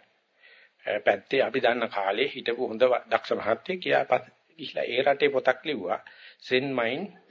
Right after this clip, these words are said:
Beginner's Mind කියලා. ඒ කිව්වා යෝගාවචරය හැම වෙලාවෙම ආධුනික වෙන්න ඕන. වැටුණට අතහරින්නේ ආයෙ සැරයක් දැන් ඉපදිච්ච බබෙක් වගේ, හුස්ම ගන්න ඉගෙන ගන්න බබෙක් වගේ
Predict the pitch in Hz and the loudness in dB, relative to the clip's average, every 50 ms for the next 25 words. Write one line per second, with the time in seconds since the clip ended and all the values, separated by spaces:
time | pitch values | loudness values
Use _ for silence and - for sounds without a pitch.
0 | _ _ _ _ 113 113 139 135 139 147 135 127 117 - - - 87 87 90 - | _ _ _ _ -10 -8 -6 -4 -2 -2 -2 -2 -4 -4 -6 -8 -8 -8 -10 -14
1 | - - - - - - _ _ _ _ _ - _ _ _ - - - - - | -16 -16 -16 -16 -18 -20 _ _ _ _ _ -20 _ _ _ -20 -20 -18 -10 -8
2 | 147 147 160 190 185 170 139 139 143 156 175 175 175 175 175 208 190 156 135 147 | -8 -4 -4 -4 -2 -2 0 0 0 2 4 2 2 2 2 -2 -2 -2 -2 -4
3 | 170 170 160 156 156 165 170 180 202 220 220 180 156 147 139 135 127 117 - 110 | -6 -4 -2 -2 0 0 0 0 0 0 2 0 0 0 0 -2 -6 -6 -6 -6
4 | 95 87 - - - 82 - _ _ _ _ _ _ _ _ _ - 127 117 127 | -6 -6 -10 -14 -18 -18 -18 _ _ _ _ _ _ _ _ _ -2 -2 0 0
5 | 151 151 151 151 147 170 226 311 - - - - - _ - - 120 - 156 151 | 0 0 0 2 2 4 2 2 2 -2 -18 -20 -20 _ -8 -6 0 2 2 2
6 | 143 131 117 107 113 143 180 196 175 147 151 160 180 185 175 175 170 165 170 175 | 2 0 -2 -4 -4 -2 -2 -2 0 2 2 2 2 2 0 0 0 2 2 2
7 | 170 156 147 151 151 151 143 139 143 131 131 120 - 135 117 117 113 123 120 120 | 0 2 -2 -2 -2 -2 -6 -6 -6 -6 -8 -10 -8 0 0 0 0 0 -6 -4
8 | - 123 123 131 175 - - - - - - - - _ _ - 151 - - 151 | -4 -2 0 0 -2 -2 -2 -6 -16 -20 -20 -20 -20 _ _ -12 -12 -10 -4 -4
9 | 143 139 135 131 127 127 127 123 127 123 123 113 107 101 104 104 110 117 117 - | 0 0 0 0 0 -2 -2 -2 -2 -2 -2 -4 0 2 2 2 2 -2 -6 -2
10 | - 131 123 143 180 - | -2 -2 2 2 0 0